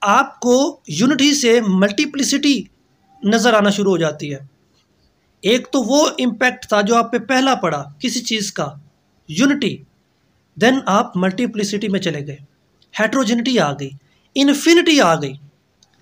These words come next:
फिर वहाँ पे जाकर चॉइस का मामला दरपेश आता है कि इतनी infinity of possible duration में आप किस चीज़ को चूज़ करेंगे।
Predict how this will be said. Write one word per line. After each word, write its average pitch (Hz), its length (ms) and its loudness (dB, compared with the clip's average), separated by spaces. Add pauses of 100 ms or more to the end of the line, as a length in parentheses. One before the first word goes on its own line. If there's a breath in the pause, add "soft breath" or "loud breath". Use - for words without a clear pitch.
(600)
फिर 320 140 4
वहाँ 277 280 2
पे 277 140 0
जाकर 247 360 2
चॉइस 233 460 -2
का 233 160 -2
मामला 190 340 0
दरपेश 175 440 -4
आता 156 240 -8
है 143 200 -18 (840)
कि 285 80 0
इतनी 302 800 0
infinity 285 580 0
of 254 120 2 (200)
possible 240 440 -2
duration 208 460 0
में 170 280 -6 (480)
आप 220 200 -2
किस - 160 -2
चीज़ 262 200 -2
को 269 80 0
चूज़ 220 280 -4
करेंगे। 151 420 -4